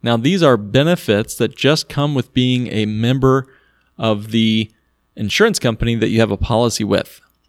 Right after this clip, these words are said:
So these benefits might be including things like competitive academic scholarships,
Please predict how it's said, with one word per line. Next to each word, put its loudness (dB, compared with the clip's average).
So 2
these 2
benefits 0
might -4
be -2
including 0
things 0
like 0
competitive -2
academic -4
scholarships, 0